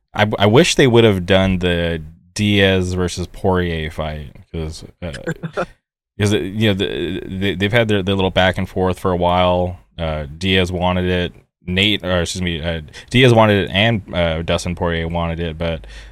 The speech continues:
Speaker 1: U F C obviously didn't wanna do Diaz any favors, which it, it, it's so annoying sometimes when, uh, you see these relationships that the U F C has with their fighters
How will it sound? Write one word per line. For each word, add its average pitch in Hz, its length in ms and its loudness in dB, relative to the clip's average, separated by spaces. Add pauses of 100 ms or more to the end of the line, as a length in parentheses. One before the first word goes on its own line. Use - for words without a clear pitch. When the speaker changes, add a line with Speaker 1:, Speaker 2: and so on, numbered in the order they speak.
Speaker 1:
U 95 220 0
F 87 60 -4
C 87 420 -2 (120)
obviously 87 360 -4
didn't 87 300 -4
wanna 85 180 -4
do 87 500 -4 (160)
Diaz 90 320 0
any 85 140 -4
favors, 82 580 -2
which 82 220 -10
it, - 80 -14 (120)
it, 98 360 -2
it's 123 160 -2
so 180 220 4
annoying 90 360 2
sometimes 85 500 -6
when, 85 380 -4 (880)
uh, 80 300 -2
you 87 260 -4
see 92 580 -4 (280)
these 95 340 -2
relationships 92 800 -2
that 87 120 -4
the 85 220 -4
U 85 220 -4
F 90 80 -4
C 92 140 -6
has 87 260 -2
with 85 100 -6
their 85 100 -4
fighters 85 560 -2